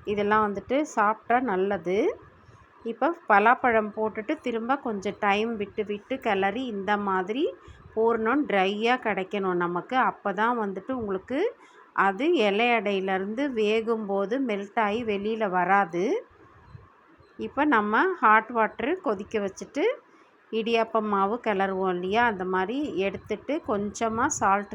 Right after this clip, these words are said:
சேர்த்துக்கோங்க. அதுல வந்து எல்லா மாவுலையும் படுற மாதிரி நல்லா கொதிக்கிற கொஞ்சம் கொ-, ஓரளவு கொதி நிலையில இருக்கிற தண்ணி ஊத்தி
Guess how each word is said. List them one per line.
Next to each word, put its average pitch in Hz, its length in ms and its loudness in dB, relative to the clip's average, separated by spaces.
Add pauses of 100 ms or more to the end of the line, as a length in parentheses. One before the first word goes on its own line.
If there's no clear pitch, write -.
சேர்த்துக்கோங்க. 185 600 -4 (2000)
அதுல 214 340 2
வந்து 214 300 0
எல்லா 220 380 4
மாவுலையும் 208 560 0
படுற 190 380 0
மாதிரி 190 380 -2
நல்லா 214 440 2 (540)
கொதிக்கிற 214 520 -4
கொஞ்சம் 202 480 -6 (300)
கொ-, 214 160 -2
ஓரளவு 196 540 0
கொதி 202 220 -2
நிலையில 185 380 -2
இருக்கிற 180 260 -6
தண்ணி 185 360 -2
ஊத்தி 196 380 -4